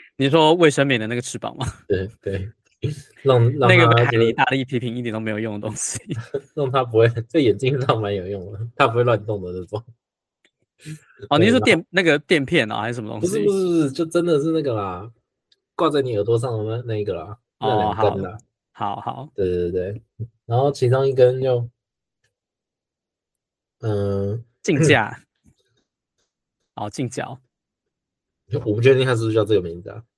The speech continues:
Speaker 2: 然后
Speaker 1: 哦，眼睛的翅膀。
Speaker 2: 哇，很专业欸。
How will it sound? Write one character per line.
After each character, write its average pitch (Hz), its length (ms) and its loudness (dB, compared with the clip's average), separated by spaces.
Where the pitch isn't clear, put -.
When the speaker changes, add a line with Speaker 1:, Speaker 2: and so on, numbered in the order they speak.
Speaker 2:
然 90 180 -8
后 101 420 -4
Speaker 1:
哦， 123 200 2
眼 127 140 -2
睛 151 120 2
的 135 60 2
翅 127 220 -2
膀。 131 120 -6
Speaker 2:
哇， 95 120 -10
很 90 160 -10
专 101 220 0
业 98 220 -2
欸。 101 180 -10